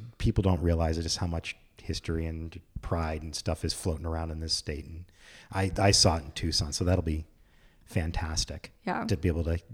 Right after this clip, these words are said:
Speaker 1: hear that, 'cause there's just certain gems of, of that floating around. So I'm excited for that. It's
Speaker 2: Oh,
Speaker 1: awesome.
Speaker 2: thank you.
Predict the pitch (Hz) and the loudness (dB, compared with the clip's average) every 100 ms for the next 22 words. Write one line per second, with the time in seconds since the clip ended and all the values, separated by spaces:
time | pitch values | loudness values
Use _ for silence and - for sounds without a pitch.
0 | - - - 82 78 76 - - - - | -12 -6 0 2 2 0 -4 -10 -20 -20
1 | - - - 92 95 90 - - - - | -20 -8 -2 0 0 0 -6 -8 -2 0
2 | 87 82 87 85 82 80 78 - - - | 0 0 0 0 -2 -4 -8 -16 -16 -18
3 | - - - - - 101 92 - - - | -18 -20 -20 -20 -14 -8 -8 -8 -14 -4
4 | 90 85 82 78 76 117 131 135 135 208 | -2 -2 -4 -4 -6 -6 -4 -4 -2 0
5 | 233 - 82 - - 160 208 82 - - | 0 0 -2 -4 -2 0 0 -2 -8 -6
6 | 302 - | -6 -6